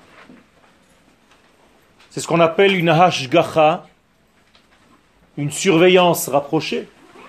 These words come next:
de l'éternité de la création qui vient d'être créée.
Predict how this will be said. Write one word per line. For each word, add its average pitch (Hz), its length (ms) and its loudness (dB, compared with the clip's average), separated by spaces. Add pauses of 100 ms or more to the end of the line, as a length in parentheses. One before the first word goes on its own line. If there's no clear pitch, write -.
(720)
de 113 100 -2
l'éternité 196 800 2
de 160 220 -2
la 165 160 2
création 180 640 -2
qui - 200 -12
vient 147 260 -2
d'être 160 360 -2
créée. 123 400 -4